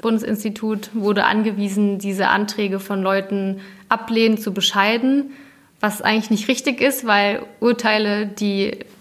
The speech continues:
letztinstanzlich gesprochen wurden, sind umzusetzen. Das ist, ähm, ein seltsames Verständnis von Rechtsstaatlichkeit und Gewaltenteilung, wenn man das nicht macht.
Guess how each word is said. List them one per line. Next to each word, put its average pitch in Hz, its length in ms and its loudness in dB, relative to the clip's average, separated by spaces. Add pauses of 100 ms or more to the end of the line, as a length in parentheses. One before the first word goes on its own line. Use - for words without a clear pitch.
(140)
letztinstanzlich 214 680 2
gesprochen 214 480 0
wurden, 214 220 4
sind 208 180 4
umzusetzen. 254 840 0 (520)
Das - 500 -6
ist, 214 300 -4
ähm, 208 500 -2
ein 202 80 0
seltsames 214 460 0
Verständnis 208 480 -2
von 214 140 0
Rechtsstaatlichkeit 220 840 0
und 208 120 2
Gewaltenteilung, 220 720 0
wenn 202 100 -2
man 190 100 -4
das 190 140 -4
nicht - 260 0
macht. 277 280 2